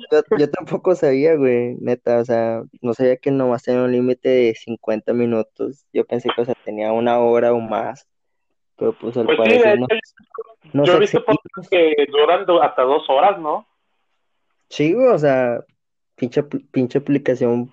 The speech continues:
Speaker 1: pedorra, pero, pues,
Speaker 2: <laughs>
Speaker 1: bendita sea, porque, pues, me tienen en todas las pinches plataformas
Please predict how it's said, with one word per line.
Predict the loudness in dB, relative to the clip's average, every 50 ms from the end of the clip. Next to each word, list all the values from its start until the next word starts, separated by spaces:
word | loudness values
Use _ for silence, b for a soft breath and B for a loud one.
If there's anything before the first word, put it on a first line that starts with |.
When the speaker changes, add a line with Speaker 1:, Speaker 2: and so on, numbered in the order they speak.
| _
Speaker 1:
pedorra, | 0 0 2 4 2 2 2 2 0 -2 -2 _ _ _ _ _ _ _ _ _ _ _ _ _ _ _ _ _ -10
pero, | -4 -4 -4 -4 -2
pues, | -6 -6 -6 -6 -14 -20 _ _
Speaker 2:
<laughs> | -4 -2 0 2 2 0
Speaker 1:
bendita | 0 -2 -2 0 0 -2
sea, | 0 2 2 2 2 0 -2 -2
porque, | -6 -10 -10 -10
pues, | -16 -12 -12 -14 -14 _ _ _ _ _ -14
me | -8 -8 -8
tienen | -8 -2 0 0 0 0 0 -2 -4 -6
en | -6 -4 -2
todas | 0 2 2
las | 2 0 -2
pinches | _ -6 -6 -6 -6 -8 -14
plataformas | -12 _ -2 -2 -2 -2 -2 -6 -2 -2 -2 -2 -2 -4 -6 -6 -6 -10 -12 -20 _ _